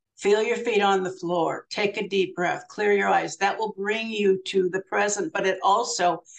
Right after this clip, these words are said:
helps when you're triggered, okay? It helps you to feel more solid. Helps you to feel in your body.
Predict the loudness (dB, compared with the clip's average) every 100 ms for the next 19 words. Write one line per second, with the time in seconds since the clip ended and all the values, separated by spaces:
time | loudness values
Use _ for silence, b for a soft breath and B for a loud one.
0 | B B 0 0 -2 -4 0 2 2 0
1 | -2 -2 -2 -8 -12 _ _ -6 -4 -2
2 | -2 -4 -10 b b _ -6 -4 0 0
3 | -2 -2 -2 -2 -6 -4 2 4 4 4
4 | 2 0 -4 0 0 0 -6 -18 _ _
5 | _ _ _ _ -8 -6 -4 -4 -4 -2
6 | 2 2 2 2 0 2 0 0 -2 -2
7 | -10